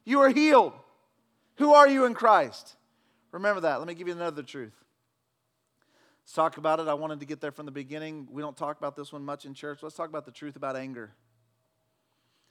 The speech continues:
How many Toy Story people in the room? Anybody like the movie Toy Story? They've, they've now got, I think, out Toy Story ninety-seven.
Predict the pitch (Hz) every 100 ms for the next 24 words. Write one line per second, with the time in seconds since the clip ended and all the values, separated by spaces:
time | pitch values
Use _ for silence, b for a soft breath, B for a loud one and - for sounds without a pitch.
0 | _ _ _ _ _ _ - 247 294 285
1 | - 214 202 - 190 160 160 156 147 143
2 | 135 127 160 196 202 185 175 175 170 170
3 | 160 - 165 156 160 156 160 _ _ _
4 | _ _ _ _ _ _ _ _ - 165
5 | 151 165 151 160 156 165 170 165 156 147
6 | 143 160 156 139 - - 165 151 156 147
7 | 147 151 151 135 147 131 120